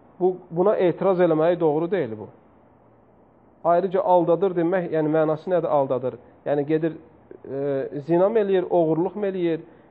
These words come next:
yoxsa, e, yerini mi yanlış deyir? Bunun çox təfsilatları var. Təbii ki, əgər hər bir halda sözdə və feildə yalan varsa, qadın ona tövsiyə eləməlidir. Yoxsa ki, görsə ki, artıq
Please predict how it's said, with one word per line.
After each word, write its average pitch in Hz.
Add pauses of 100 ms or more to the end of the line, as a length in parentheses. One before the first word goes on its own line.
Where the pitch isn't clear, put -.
yoxsa, 160 (600)
e, 135
yerini 156
mi 196
yanlış 180
deyir? 156
Bunun 208
çox 220 (100)
təfsilatları 127
var. 110 (420)
Təbii 170
ki, 180
əgər 160 (320)
hər 175
bir 170
halda 139
sözdə 165
və 147
feildə 147
yalan 156
varsa, 151 (420)
qadın 180
ona 220
tövsiyə 202
eləməlidir. 127 (1080)
Yoxsa 190
ki, 160
görsə 175
ki, 170
artıq 151